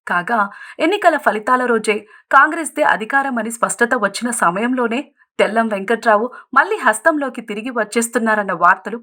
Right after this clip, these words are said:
ప్రచారమయ్యాయి. రేవంత్ రెడ్డిని కలిసిన ఫోటోలు కూడా వైరల్ అయ్యాయి. అయితే అటు ఫలితాలు వచ్చాయో లేదో ఇటు పార్టీ మార్పులు మొదలయ్యాయన్న చర్చ కూడా నడిచింది.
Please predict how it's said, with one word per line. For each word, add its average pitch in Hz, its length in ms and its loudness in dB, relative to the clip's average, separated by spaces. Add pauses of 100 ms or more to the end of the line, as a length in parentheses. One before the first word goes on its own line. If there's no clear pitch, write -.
ప్రచారమయ్యాయి. 190 800 -4 (320)
రేవంత్ 226 380 0
రెడ్డిని 202 320 -6
కలిసిన 202 400 -4
ఫోటోలు 240 400 0
కూడా 202 180 2 (360)
వైరల్ 339 360 0
అయ్యాయి. 160 300 -6 (260)
అయితే 185 260 0 (420)
అటు 247 200 0
ఫలితాలు 240 480 2
వచ్చాయో 254 460 -2
లేదో 240 220 0 (260)
ఇటు 403 180 0
పార్టీ 403 240 4 (100)
మార్పులు 269 380 0
మొదలయ్యాయన్న 233 680 0 (140)
చర్చ 202 260 -2 (100)
కూడా 202 180 2 (240)
నడిచింది. 175 480 -6